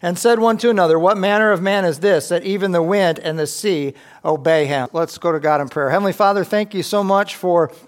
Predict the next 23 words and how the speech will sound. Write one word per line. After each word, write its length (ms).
uh, 380
this 180
Sunday 460
when 260
we 80
can 140
come 200
and 120
worship 380
you. 260
Thank 220
you 100
for 120
this 180
church 320
family 440
that 260
you've 180
made 180
us 160
a 60
part 320
of. 260